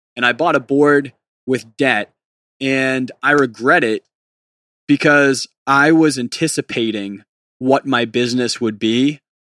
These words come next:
before I was doing it. So I said, "Okay, I, I see my ability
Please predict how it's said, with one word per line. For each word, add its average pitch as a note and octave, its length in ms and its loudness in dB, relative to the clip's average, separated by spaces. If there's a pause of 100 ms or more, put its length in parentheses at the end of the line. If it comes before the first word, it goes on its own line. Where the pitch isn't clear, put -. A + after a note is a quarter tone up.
before C3+ 380 2
I A#2 100 2
was G#2 240 -4
doing A2 400 -4
it. D2 180 -16 (100)
So A#2 200 -6
I A#2 140 0
said, A2+ 580 -2 (280)
"Okay, A#2+ 520 0
I, A#2 580 -2 (100)
I A#2 80 -2
see C#3 280 0
my A#2 180 0
ability B2 800 0